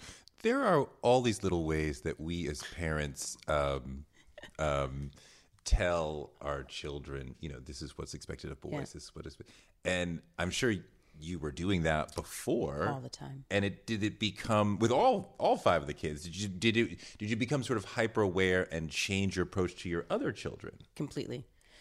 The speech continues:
Speaker 2: So I had, you know, and especially with a, a house full of five kids, I had girls' clothing on pink hangers, <laughs> boys' clothing on blue hangers, princess toothbrushes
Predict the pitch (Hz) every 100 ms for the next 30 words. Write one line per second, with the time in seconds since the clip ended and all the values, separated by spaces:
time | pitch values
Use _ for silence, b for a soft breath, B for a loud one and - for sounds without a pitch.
0 | B - 165 156 160 147 143 - _ _
1 | - 160 143 95 - 160 - 196 190 170
2 | 147 139 - 147 151 143 - 135 135 135
3 | - 165 139 139 143 131 131 b b b
4 | - 165 165 160 - 165 151 147 - 127
5 | - 202 180 180 160 151 147 - 180 196
6 | 175 - 175 156 147 135 131 175 196 185
7 | 165 156 151 143 - B B B - -
8 | 185 185 185 165 - - - 165 - 156
9 | 147 147 143 147 -